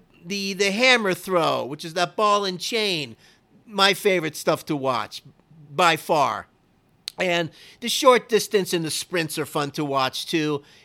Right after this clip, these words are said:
And these guys, um, I just love the, uh, the track and field more than I do the Winter Olympics 'cause I just didn't grow up in the snow, okay? Yeah, I like watching the guys fly through the air on the skis and the ski jump. They're crazy people.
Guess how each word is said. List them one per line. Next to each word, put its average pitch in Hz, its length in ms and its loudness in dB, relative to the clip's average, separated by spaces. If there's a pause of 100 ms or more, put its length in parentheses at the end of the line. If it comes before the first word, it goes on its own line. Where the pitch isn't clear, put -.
And 147 240 -6
these 208 200 -4
guys, 165 540 -2
um, 143 460 -4 (560)
I 160 140 -2
just 165 240 -6
love 165 320 2
the, 147 260 -2
uh, 131 260 -2
the 139 120 -10
track 156 400 2
and 139 100 -6
field 143 480 -2
more 170 240 2
than 156 140 -2
I 143 120 -2
do 147 180 0
the 139 120 0
Winter 147 380 -2
Olympics 123 480 -6
'cause 190 180 -4
I 233 120 -4
just 247 260 -10
didn't 240 260 -6
grow 226 260 2
up 247 200 -2
in 202 120 -2
the 180 60 -2
snow, 135 640 -4
okay? 233 460 -4 (280)
Yeah, 285 240 0
I - 20 2
like 220 200 0
watching 196 340 0
the 170 40 -2
guys 165 260 2
fly 160 320 2
through 160 220 -4
the 151 300 -4
air 151 160 -2
on 139 100 -4
the 127 80 -10
skis 160 540 -8
and 135 80 -12
the 123 60 -12
ski 156 320 -14
jump. 143 360 -4 (420)
They're 415 120 4
crazy 381 600 2
people. 156 800 -6